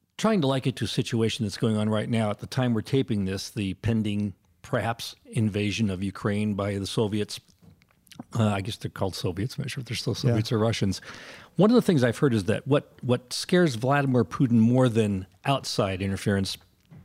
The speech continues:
Speaker 1: is internal conflict.
Speaker 2: Yeah.
Speaker 1: Um,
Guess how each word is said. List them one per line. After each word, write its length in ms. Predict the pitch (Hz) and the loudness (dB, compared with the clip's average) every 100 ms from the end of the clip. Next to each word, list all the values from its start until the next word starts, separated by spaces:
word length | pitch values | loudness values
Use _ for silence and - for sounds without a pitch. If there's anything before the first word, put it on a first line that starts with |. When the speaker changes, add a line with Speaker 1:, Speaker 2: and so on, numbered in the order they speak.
| _ _ _ - | _ _ _ -2
Speaker 1:
is 140 | 120 | 4
internal 360 | 113 104 123 104 | 4 4 2 0
conflict. 640 | - 117 98 - 113 - | 0 -2 -2 -8 -16 -4
Speaker 2:
Yeah. 120 | 131 113 - - - _ - | -2 -2 -8 -20 -20 _ -2
Speaker 1:
Um, 440 | 117 107 107 110 | 0 2 0 -2